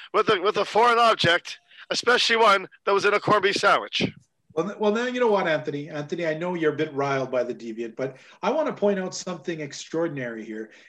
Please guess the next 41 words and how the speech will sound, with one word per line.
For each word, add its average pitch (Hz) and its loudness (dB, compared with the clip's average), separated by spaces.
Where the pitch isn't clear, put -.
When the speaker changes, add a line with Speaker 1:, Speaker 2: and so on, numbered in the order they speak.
Speaker 2:
As 175 -2
much 240 -2
as 185 -2
the 160 0
Deviant 156 -4
likes 139 -8
to 139 -10
talk 151 -2
a 139 -4
lot 135 -2
of 127 -6
garbage 135 -4
and 117 -14
talk 123 -8
big 120 -6
things, 135 -6
he 247 0
obviously 214 0
has 160 -2
a 151 0
deep 202 -4
affinity 220 -4
for 127 -6
you, 117 -4
Anthony, 135 -8
because 202 0
every 285 -2
week 226 -6
we 170 -2
have 151 -4
rated 190 0
our 165 -2
shows 170 -2
on 156 -6
a 156 -4
report 151 -4
card 151 0
going 151 -4
from 143 -10
A 175 -6
to, 165 -4